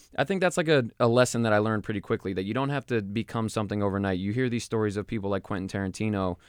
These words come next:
who, you know, go from a, a video store to writing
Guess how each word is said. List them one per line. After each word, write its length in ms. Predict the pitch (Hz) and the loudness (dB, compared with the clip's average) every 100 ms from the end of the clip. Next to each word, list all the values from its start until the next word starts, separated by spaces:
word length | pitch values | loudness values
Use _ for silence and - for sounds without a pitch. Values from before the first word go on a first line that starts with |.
| - _ | -20 _
who, 460 | 101 101 98 95 - - | -2 0 0 -2 -6 -4
you 100 | 107 | 0
know, 200 | 98 95 | 0 0
go 200 | 92 107 | 0 0
from 180 | 104 101 | 0 -2
a, 140 | 95 - _ _ _ - | -2 -6 _ _ _ -2
a 260 | 101 92 92 | 2 2 2
video 360 | 104 117 110 | 2 2 2
store 400 | 98 - 104 98 | 0 0 2 2
to 220 | 92 101 | 0 -2
writing 560 | 95 104 104 101 101 98 | 2 2 2 2 0 -4